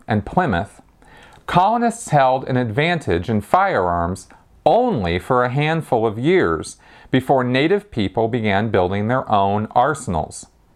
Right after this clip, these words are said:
The founders of later colonies, such as Pennsylvania or Georgia, arrived to find indigenous people already furnished with the best gun technology Europe could produce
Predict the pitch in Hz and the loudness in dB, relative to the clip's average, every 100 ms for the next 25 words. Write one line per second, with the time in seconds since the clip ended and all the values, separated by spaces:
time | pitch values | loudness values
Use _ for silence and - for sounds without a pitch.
0 | _ - - - - 131 - - 196 233 | _ -20 -20 -20 -4 -2 0 0 2 2
1 | 160 98 101 - 151 113 120 214 202 123 | 0 0 0 -2 -2 0 0 2 0 0
2 | 113 87 85 87 104 113 - _ - 131 | 0 0 0 -4 -4 -6 -14 _ -2 0
3 | 135 - 139 123 123 95 113 123 120 120 | 0 0 0 0 -2 0 0 0 0 0
4 | 120 - 98 90 87 113 131 117 135 139 | 0 0 0 0 2 2 2 0 -2 -2
5 | - _ - - - 123 147 175 202 - | -10 _ -20 -10 -2 2 2 2 0 -4
6 | 202 135 113 117 113 104 131 160 185 185 | -2 0 0 0 -4 -2 -2 -2 -4 -6
7 | - 104 95 101 107 - - _ - 175 | -6 -6 -2 0 0 -4 -20 _ 2 4
8 | 208 196 139 170 208 123 113 - 190 185 | 4 2 0 2 2 -2 -4 -2 -2 -2
9 | 90 104 - - 127 104 101 151 170 - | -6 -8 -4 -2 -2 -2 2 2 0 -8
10 | 117 117 190 190 107 90 98 87 90 98 | -2 0 0 -2 -4 -2 -2 -2 -2 -4
11 | 113 104 147 156 - 107 - 131 165 147 | -2 0 0 0 -4 -12 -8 -2 0 0
12 | 82 - | -2 -10